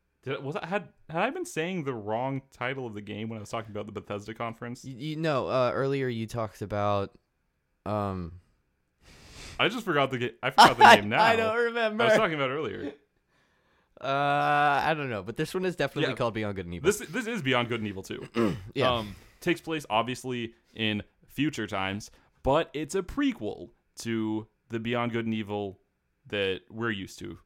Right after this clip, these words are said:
Speaker 1: There's not Paige. This is before
Speaker 2: Oh.
Speaker 1: all this shit.
Speaker 2: Oh,
Speaker 1: Yeah.
Speaker 2: okay.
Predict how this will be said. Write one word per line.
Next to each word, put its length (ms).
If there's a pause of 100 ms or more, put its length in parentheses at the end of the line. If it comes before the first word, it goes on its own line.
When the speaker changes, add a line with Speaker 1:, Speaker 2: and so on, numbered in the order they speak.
(160)
Speaker 1:
There's 160
not 160
Paige. 640 (180)
This 200
is 260
before 400
Speaker 2:
Oh. 20
Speaker 1:
all 100
this 140
shit. 300 (540)
Speaker 2:
Oh, 340 (140)
Speaker 1:
Yeah. 160
Speaker 2:
okay. 340